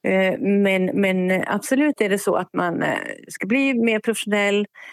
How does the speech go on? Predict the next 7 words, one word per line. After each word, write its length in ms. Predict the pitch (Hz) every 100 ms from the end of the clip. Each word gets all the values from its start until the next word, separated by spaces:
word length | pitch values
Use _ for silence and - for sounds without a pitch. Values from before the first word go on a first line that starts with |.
| - _ 190
eh, 360 | 190 190 185 -
och 160 | 196 185
då 140 | 202
kanske 300 | 190 196 185
också 240 | 190 - 196
kunna 320 | - 185 180
liksom 480 | 170 - 180 165